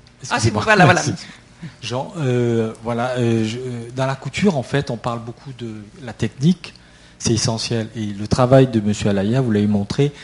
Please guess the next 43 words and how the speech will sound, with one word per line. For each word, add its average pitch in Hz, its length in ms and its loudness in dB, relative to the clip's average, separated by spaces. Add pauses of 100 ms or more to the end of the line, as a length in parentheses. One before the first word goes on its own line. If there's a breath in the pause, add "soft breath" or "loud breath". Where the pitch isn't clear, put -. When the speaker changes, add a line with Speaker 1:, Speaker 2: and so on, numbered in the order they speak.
(300 loud breath)
Speaker 2:
en 107 60 -6
fait, 139 260 0
c'est 104 300 0 (560)
un 127 80 -6
travail, 113 540 2
euh, 98 260 -8 (360)
il, 127 40 -10
il 117 80 -4
a - 20 0
une 117 140 2
maîtrise 120 340 0
totale 143 480 4 (800 soft breath)
du 120 80 -6
travail. 139 400 0
Alors 110 220 -2
donc, 139 200 4
je 139 120 -6
me 127 160 -6
suis 113 200 -8
dit, 147 320 -2 (360 loud breath)
euh, 117 320 4
est-ce 151 240 2
que 131 500 4
ces - 200 -8
pièces, - 440 0
euh, - 1200 -14
est-ce 131 160 -2
que 143 80 -8
c'est - 140 -2
possible 185 640 0
de 127 100 -2
les 117 120 2
reproduire ? 175 680 -2
Parce - 160 -6
que 123 80 -6
vous 104 380 -10
dites 113 380 -14
qu'il 107 160 -8
y 101 60 -6
a 101 80 -4
que - 160 -6
deux 120 300 2
modèles, 120 420 -2